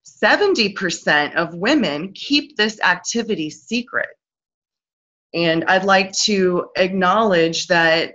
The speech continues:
there's a lot of shame and a lot of guilt around sexuality, especially for women. We often need to actually give ourselves permission to experience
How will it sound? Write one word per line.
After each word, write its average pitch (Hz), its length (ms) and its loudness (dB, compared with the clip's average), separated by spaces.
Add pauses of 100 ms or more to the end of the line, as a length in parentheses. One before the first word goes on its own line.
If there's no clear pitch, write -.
(920)
there's 202 320 2
a 190 60 -2
lot 147 300 2
of 165 140 -2
shame 208 600 -2
and 147 140 -4
a 143 60 -2
lot 147 340 0
of 165 220 -6
guilt 185 580 -2
around 165 460 2
sexuality, 170 1080 -2
especially 151 640 -4
for 165 200 -6
women. 160 520 -4 (400)
We 190 180 -2
often 185 640 0 (440)
need 202 260 0
to - 260 2
actually 214 520 2
give 202 280 0
ourselves 214 960 2
permission 202 800 -2 (300)
to 226 260 2
experience 190 880 0